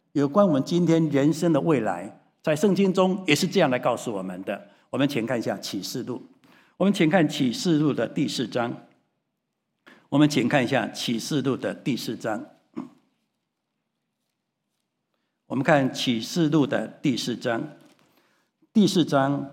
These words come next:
我们先来看一下这个第一节哈，第四章的第一节，这里是看到一个受难中的一个约翰。这位使徒约翰在拔摩岛，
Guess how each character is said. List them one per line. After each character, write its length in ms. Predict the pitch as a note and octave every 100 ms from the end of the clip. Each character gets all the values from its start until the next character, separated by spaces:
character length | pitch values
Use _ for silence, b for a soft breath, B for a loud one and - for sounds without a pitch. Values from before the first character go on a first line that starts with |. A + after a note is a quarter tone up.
| -
我 60 |
们 100 | A#2
先 180 | C3 F#3
来 140 | D3 C3+
看 240 | D3 B2+
一 20 |
下 280 | A2+ A#2 G2+
这 180 | - A#2
个 80 | G#2
第 220 | - D#3 C#3+
一 160 | D3+
节 300 | C#3+ A#2+ F#2+ -
哈， 180 | A2 - _ _
第 140 | - D3
四 160 | -
章 180 | B2 B2+
的 80 | A#2+
第 140 | -
一 180 | B2 B2
节， 300 | - G#2+ F#2+ - _ _ _
这 140 | - D3
里 100 | B2
是 160 | D3
看 220 | C3 C3 B2
到 180 | A#2+
一 80 | A#2+
个 100 | B2+
受 260 | - F#3 C#3+
难 200 | C#3 A#2+
中 260 | C3 B2+
的 220 | - G#2 G2
一 140 | B2
个 280 | A#2+ G#2+ G2+ - _
约 180 | B2 B2+
翰。 380 | - A#2+ G2+ - _ _ _ _ _
这 80 | G#3+
位 100 | G#3
使 160 | -
徒 140 | B2 B2+
约 120 | C3+
翰 140 | C#3
在 160 | A#2+ B2
拔 240 | - A2+
摩 180 | A#2+ G#2+
岛， 400 | - G#2+ A#2 -